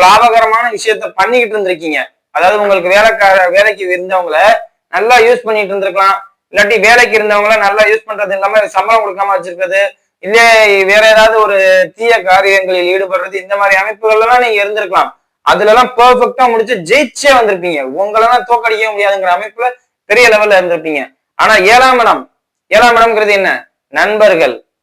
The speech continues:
கணவனாக இருக்கும் பட்சத்தில் மனைவி, மனைவியாக இருக்கும் பட்சத்தில் கணவர், அதாவது எதிர் பாலினம் சார்ந்த அமைப்பு, இதெல்லாம் சுத்தமா வாஷ் அவுட் ஆயிரும். அதுவும் வக்ரம் ஆகும் போதுல, இப்ப ஆ-, இப்ப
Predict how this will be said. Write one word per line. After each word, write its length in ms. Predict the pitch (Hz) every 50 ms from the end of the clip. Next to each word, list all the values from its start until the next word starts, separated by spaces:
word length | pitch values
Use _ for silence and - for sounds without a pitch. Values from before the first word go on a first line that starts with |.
| _ _ _ _ _ _ _ _ _ _ _ -
கணவனாக 440 | 165 185 208 220 220 214 208 208 196
இருக்கும் 260 | 185 185 190 196 190
பட்சத்தில் 420 | 190 180 190 185 185 214 202 185 180
மனைவி, 260 | 185 196 196 180 156 143 143
மனைவியாக 420 | 156 180 202 214 208 208 202 202 196 190
இருக்கும் 240 | 175 - 185 185 175
பட்சத்தில் 380 | 175 180 185 180 196 208 196 -
கணவர், 320 | 175 180 185 185 170 131 - - _ _ _ _
அதாவது 200 | 147 165 196 208 190 175 196
எதிர் 240 | 208 240 233 208 - 196
பாலினம் 360 | 196 202 220 226 226 208 185 196
சார்ந்த 220 | 185 180 175 175 175
அமைப்பு, 240 | 180 165 156 156 143 147
இதெல்லாம் 280 | 156 165 196 233 226 - - -
சுத்தமா 460 | 220 220 - _ _ 262 254 254 254 226 202
வாஷ் 180 | 190 190 185 185
அவுட் 160 | 175 147 143
ஆயிரும். 160 | 131 120 - _ _ _ _ _ _ _ _ _ _ _ _ _ _ _ _ _ _ _ _ _ _ _ _ -
அதுவும் 220 | 139 156 185 185 180
வக்ரம் 320 | 165 165 165 202 208 196 190
ஆகும் 180 | 190 185 180
போதுல, 180 | 180 190 214 247 262 - - _ _ _ _ _ _
இப்ப 120 | - 165 165 175
ஆ-, 140 | 190 196 175 170
இப்ப 120 | 165 -